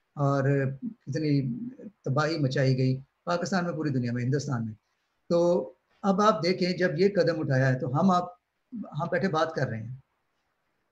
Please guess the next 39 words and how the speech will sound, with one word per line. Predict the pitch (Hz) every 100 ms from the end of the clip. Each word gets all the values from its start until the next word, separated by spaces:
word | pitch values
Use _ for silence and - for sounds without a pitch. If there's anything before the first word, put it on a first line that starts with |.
| 143
हमने | 180 185 185
कहीं | 185 151 170 180
भी, | 175
हमने | 156 165
किसी | 147 147 156
को | 180
उकसाया | - - 139 131 147
नहीं, | 151 160
ना | 143
उकसा | 135 - 123
रहे | 113
हैं, | 110 104 104 _ _ _
और | 175
ना | 170 190
ही | 214
कहीं | 202 196
मसीही | 190 156 175
दुनिया | 175 147 151 160
में | 165 156
कोई | 160
ऐसा | 151 131 156 156 - _ _ -
वाक़या | 123 139 135 170
पेश | 180 170 147 156
आया | 135 139
है | 143 143
जहाँ, | 139 139 143 143 _ _ _ -
अ, | 147 139 139
मसाजिद | 143 131 139 131 139 147
पे | 156
हमला | 143 143
हुआ | 143 135 135
है, | 135 135 - -
मुसलमान | 135 135 139 135
कम्युनिटी | 135 131 139 147 147
पे | 147
हमला | 135 135
हुआ | 131 123
है, | 123 _ _ _ _ 131
या | 147 147 143 139